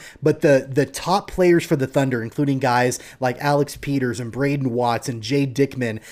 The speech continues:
uh, the, the, the top goaltender at the time for the team, Evan Buitenhuis, uh, they were all called up. They all left the team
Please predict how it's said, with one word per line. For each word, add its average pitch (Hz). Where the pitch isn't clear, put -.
uh, 123
the, 127
the, 127
the 135
top 151
goaltender 147
at -
the 135
time 123
for 143
the 131
team, 135
Evan 135
Buitenhuis, 120
uh, 123
they 143
were 170
all 165
called 170
up. 196
They 147
all 147
left 139
the 139
team 135